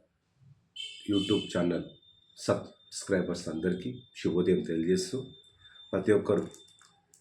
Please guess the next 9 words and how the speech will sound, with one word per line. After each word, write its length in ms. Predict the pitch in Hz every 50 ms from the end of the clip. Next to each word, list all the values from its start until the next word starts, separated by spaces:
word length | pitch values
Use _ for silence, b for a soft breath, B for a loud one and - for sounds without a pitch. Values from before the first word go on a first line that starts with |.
| _ _ _ _ _
సబ్స్క్రైబ్ 680 | - - - 95 - - - - 107 104 92 82 - 98
చేసుకొని 480 | 90 90 - - 104 101 107 127 120 - - _ _ _ -
లైక్ 320 | 87 90 90 95 92 90 98
చేసి 440 | 98 92 - - - 85 78 - -
కామెంట్ 340 | 95 92 90 95 92 87 78
పెట్టాల్సిందిగా 560 | 82 80 - 90 87 - - 87 85 82 80 - -
కోరుతూ, 400 | 92 95 95 98 101 123 131 - - - B B B B B B B B B -
ఈరోజు 420 | 98 98 101 104 101 98 95 90 87 - - - - 87
ముఖ్యాంశం 720 | 87 90 - - 117 110 104 98 92 - - - - -